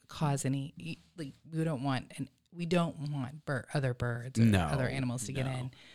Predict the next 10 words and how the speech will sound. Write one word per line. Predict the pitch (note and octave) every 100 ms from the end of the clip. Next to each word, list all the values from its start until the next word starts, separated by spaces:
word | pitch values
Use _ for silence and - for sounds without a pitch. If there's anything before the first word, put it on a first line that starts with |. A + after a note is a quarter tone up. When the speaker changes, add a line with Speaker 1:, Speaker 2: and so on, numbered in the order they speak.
| - -
Speaker 1:
Um, | C#3 C3 B2
but | C3+
yeah, | E3 F3 C#3+
w-, | C3+
so | - D3
we | D3
definitely | E3+ E3+ F#3+ F#3 E3+
see | - D3 D3+
them, | C3 A#2+ B2 B2+ - C#3+
um, | C3 B2+ B2 C3+